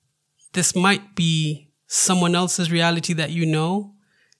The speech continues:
and you're just feeling helpless on their behalf because you just, you just don't know what to do, what to say. Or maybe for you, you just don't know what to do, what to say outside of,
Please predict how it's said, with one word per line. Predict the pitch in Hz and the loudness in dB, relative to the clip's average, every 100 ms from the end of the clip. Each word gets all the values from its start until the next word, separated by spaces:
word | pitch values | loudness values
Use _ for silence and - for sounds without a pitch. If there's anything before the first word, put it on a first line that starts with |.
| - | -4
and | 165 | -2
you're | 165 160 | 0 0
just | 165 - | 0 -2
feeling | - 170 160 151 | -2 0 0 -2
helpless | - 170 - 165 156 - - | 0 -2 -2 -4 -2 -2 -2
on | 165 151 | -2 0
their | 170 | -2
behalf | 165 147 170 170 - | -2 -2 -2 -2 -4
because | 170 - 160 165 | -10 -4 -4 -4
you | |
just, | 151 170 - | -4 -4 -6
you | 170 170 | -6 -4
just | 202 196 - | -2 -2 -2
don't | 208 196 | -2 -2
know | 190 190 170 156 _ _ _ _ _ - | -2 -2 -2 -6 _ _ _ _ _ -8
what | 180 185 | -6 -4
to | 170 | -6
do, | 160 190 190 | -2 -2 -2
what | 175 - | -4 -4
to | 165 | -4
say. | - 170 160 151 _ - - - _ - | -2 -2 -4 -6 _ -20 -20 -20 _ -6
Or | 175 | 0
maybe | 190 175 | 0 0
for | - | -2
you, | 180 | 0
you | 202 165 | 0 0
just | 170 - | -2 -2
don't | 180 180 | -2 -2
know | 180 | -2
what | 170 160 | -4 -6
to | |
do, | 151 185 | -6 -4
what | 170 170 | -4 -4
to | 160 | -4
say | - 175 160 | -2 -2 -2
outside | 156 156 - 160 165 170 | -2 -2 0 0 2 0
of, | 143 156 147 - | -2 -4 -4 -8